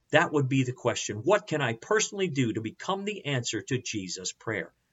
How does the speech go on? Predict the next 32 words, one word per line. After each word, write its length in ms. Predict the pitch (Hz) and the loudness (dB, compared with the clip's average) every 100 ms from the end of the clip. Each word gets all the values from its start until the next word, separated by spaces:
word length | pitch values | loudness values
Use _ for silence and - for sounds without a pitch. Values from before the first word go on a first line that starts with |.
| _ | _
Let 160 | 165 | 2
me 120 | 180 185 | 2 2
give 200 | 160 147 | 2 2
you 100 | 127 | 0
six 340 | - 131 - | 0 -2 -4
suggestions 680 | 123 - 120 - - 90 90 _ _ | -4 -2 -2 -2 -4 -6 -8 _ _
that 160 | 117 92 | -2 -2
will 180 | 113 - | -6 -2
answer 340 | 127 127 - | 0 0 -2
that 200 | 90 87 | -4 -8
question. 420 | - 120 - - - _ _ | -4 -4 -4 -14 -16 _ _
First, 360 | - 190 226 - _ _ _ _ | 4 4 4 0 _ _ _ _
be 200 | 160 175 | 4 4
a 60 | |
grower. 640 | 131 110 110 117 98 78 _ _ _ _ _ _ _ | 4 2 8 8 8 0 _ _ _ _ _ _ _
Some 260 | - 208 | 6 8
say 220 | 208 180 165 | 8 6 6
that 160 | 117 - | 4 6
absence 480 | 135 139 143 135 | 2 4 -2 0
makes 200 | 127 117 | 0 0
the 80 | - | 0
heart 220 | - 123 | 2 2
grow 160 | - 104 | 2 -2
fonder. 460 | - 104 95 - - _ _ - | 0 -2 -2 -8 -16 _ _ 4
While 160 | 123 | 8
that 200 | 139 165 | 8 8
might 180 | 170 156 | 4 2
be 80 | 135 | 2
true 200 | - 143 | 2 2
in 100 | 101 | 2
human 260 | 127 147 | 0 0
relationships, 720 | 151 156 151 147 135 147 151 | 2 2 2 0 0 0 -2